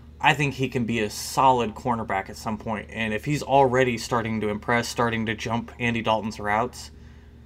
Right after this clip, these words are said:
I'm wondering if we could see him, you know, if barring injury late in the season, are we gonna see him as that third cornerback? Do you think that he can make that, you know, fourth spot?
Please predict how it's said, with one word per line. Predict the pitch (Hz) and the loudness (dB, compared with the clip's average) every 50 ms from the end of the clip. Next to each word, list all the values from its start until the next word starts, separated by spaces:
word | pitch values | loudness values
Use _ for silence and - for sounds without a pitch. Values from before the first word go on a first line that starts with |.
| - - - - - - - - - - - - - - - - - - - - - - | -20 -20 -20 -20 -20 -20 -20 -20 -20 -20 -20 -20 -20 -20 -20 -20 -20 -20 -20 -20 -10 -2
I'm | - 107 113 135 151 160 | 4 6 8 8 6 6
wondering | 143 135 135 135 123 127 127 123 123 123 | 4 4 4 4 4 4 4 2 2 0
if | 123 123 - | -2 0 0
we | 135 131 | 0 0
could | 127 131 - | 0 -2 -6
see | - - - 139 135 131 | -6 -6 -4 -2 -2 -2
him, | 123 - 131 120 117 117 113 113 110 107 104 - - - - - - - - - | -2 -2 -2 -2 -2 -4 -6 -6 -8 -8 -10 -16 -20 -20 -20 -20 -20 -18 -10 -8
you | 123 | -6
know, | 113 110 107 104 104 104 104 104 - - - - - | -4 -4 -4 -4 -4 -4 -6 -6 -10 -16 -20 -12 -10
if | 120 117 - - | -10 -10 -10 -12
barring | 120 120 120 135 135 135 131 131 123 120 | -16 -6 0 2 4 4 4 4 0 -2
injury | 117 127 139 135 120 113 113 110 104 101 101 98 98 - - - - - - - - | -2 0 0 0 -2 -2 -4 -4 -4 -4 -6 -8 -12 -14 -18 -20 -20 -20 -20 -8 0
late | 120 131 131 | 2 2 2
in | 117 120 | 2 0
the | 117 | -2
season, | 113 - 135 131 120 120 107 107 107 | -2 0 0 0 0 0 -2 -2 -2
are | - 113 113 | -2 -2 0
we | 117 123 | 0 0
gonna | 113 120 113 | 0 -2 -4
see | 104 - - 131 127 113 | -6 -6 -6 -6 -6 -4
him | 117 117 113 110 | -4 -6 -6 -6
as | 110 104 | -6 -4
that | 113 107 98 - | -2 -4 -4 -4
third | - 110 107 98 | -6 -6 -6 -6
cornerback? | - - 123 123 117 110 - 95 95 - | -6 -4 -2 -2 -2 -2 -4 -4 -4 -4
Do | 123 | -6
you | 117 117 | -6 -4
think | - 135 123 117 117 - | -4 -4 -4 -4 -2 -2
that | 123 117 113 107 101 - - - - - - - - - - - - - - | 0 0 0 0 -4 -8 -16 -20 -20 -20 -20 -20 -20 -20 -20 -20 -20 -18 -2
he | - 143 127 | 0 0 2
can | 131 127 113 | 2 2 2
make | 110 113 113 113 - - | 2 2 0 0 0 0
that, | 113 107 104 104 98 - - - - - - - | 2 2 2 2 0 -2 -8 -16 -20 -20 -12 -6
you | 127 120 | -4 -4
know, | 113 101 101 | -4 -4 -6
fourth | - - - 113 101 101 - | -6 -6 -6 -6 -6 -6 -8
spot? | - - - 107 101 90 - - | -12 -6 -2 -2 -2 -2 -2 -6